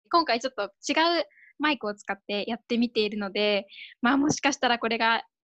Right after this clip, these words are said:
いい方向に行くか悪い方向に行くかはちょっとわかんないんですけど、<laughs> あのー、まあ、ちょっとご、ご容赦ください。ご容赦くださいっていうのは、まあ、ちょっと許してくだ-、forgive、あの、forgiveしてくださいみたいな感じで、ご容赦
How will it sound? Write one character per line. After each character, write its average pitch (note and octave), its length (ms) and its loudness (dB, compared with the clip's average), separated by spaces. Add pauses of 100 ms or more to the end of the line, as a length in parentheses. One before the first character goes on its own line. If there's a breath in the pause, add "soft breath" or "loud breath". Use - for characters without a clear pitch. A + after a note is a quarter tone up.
(140)
い C#4 140 2
い - 40 4
方 A3+ 240 2
向 A3+ 180 0
に A3 180 -2
行 - 80 -16
く - 60 -20
か A3 100 2
悪 G#3+ 180 4
い C4 60 4
方 B3+ 160 0
向 A3+ 180 0
に A3+ 160 -2
行 A3 80 -16
く - 60 -20
か A3+ 100 2
は G#3 100 0
ち A#3 100 -8
ょ - 0 -
っ - 20 -10
と G3+ 80 0
わ A3 60 -6
か C4+ 140 -2
ん C#4 60 -2
な B3+ 80 -6
い C4 80 0
ん A#3 60 0
で C4+ 100 -2
す - 80 -12
け C4+ 140 -4
ど、 D#4 180 4
<laughs> - 0 -
あ C#4+ 60 -6 (600 loud breath)
の A3+ 420 2
ー、 - 20 -20 (340 loud breath)
ま A3+ 160 2
あ、 G#3+ 60 0
ち G#3+ 100 -8
ょ - 0 -
っ G#3 40 -10
と G#3+ 60 -4
ご、 - 220 -8
ご A3+ 160 2
容 B3 220 6
赦 A3+ 160 -4
く - 120 -8
だ G#3 140 -2
さ G#3+ 220 0
い。 F#3 80 -4
ご A#3+ 100 0
容 E4 180 6
赦 - 160 -4
く G#3+ 120 -8
だ A3 100 0
さ A#3+ 140 -2
い A3 60 -2
っ G#3+ 60 -12
て - 60 -6
い G3+ 60 -4
う - 20 -8
の G3+ 40 -8
は、 G3 40 -8
ま G3+ 80 -4
あ、 G3+ 60 -6
ち G#3 100 -12
ょ - 20 -14
っ - 20 -20
と G#3+ 60 -6
許 G3+ 200 2
し - 100 -6
て G#3+ 100 -4
く F#3+ 100 -12
だ-、 F#3+ 200 -6
forgive、 A#3 320 4 (300)
あ G#3 180 0
の、 G3+ 140 0
forgive A3 340 0
し - 160 -10
て G3+ 120 -4
く - 120 -6
だ G3+ 140 -4
さ G#3+ 180 2
い G#3 80 0
み F3+ 80 -12
た F3+ 140 0
い G3 80 -8
な G3 120 -6 (400 loud breath)
感 F#3+ 200 -2
じ A3+ 80 -6
で、 D4+ 140 4
ご A3 100 6
容 G#3 180 6
赦 F3 240 -2